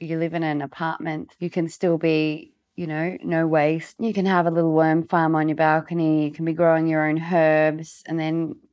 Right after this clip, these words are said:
going to farmers markets to buy food from regenerative gardeners. You can still participate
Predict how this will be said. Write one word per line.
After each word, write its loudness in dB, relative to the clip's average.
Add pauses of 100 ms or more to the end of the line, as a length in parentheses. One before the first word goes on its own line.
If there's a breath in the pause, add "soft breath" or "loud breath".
(120)
going 2
to -4
farmers -2
markets -4
to -14
buy -2
food -10
from -10
regenerative -6 (600)
gardeners. -4
You -10
can -2
still 0 (160)
participate -2